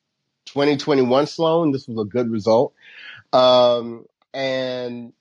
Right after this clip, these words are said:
you know, I knew she was gonna beat Keys just off of muscle memory.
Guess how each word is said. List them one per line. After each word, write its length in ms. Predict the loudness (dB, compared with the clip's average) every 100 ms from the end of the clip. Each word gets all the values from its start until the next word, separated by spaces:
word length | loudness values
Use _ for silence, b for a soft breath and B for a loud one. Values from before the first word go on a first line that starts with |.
| _ _
you 120 | -2
know, 220 | 0 -2 0
I 100 | 0
knew 200 | 2 0
she 160 | 2 0
was 140 | 2
gonna 160 | 0 2
beat 240 | 0 0
Keys 340 | -2 0 0 -4
just 220 | -6 -2
off 200 | -2 -2
of 60 |
muscle 300 | -2 -2 -2
memory. 420 | -8 -8 -8 -12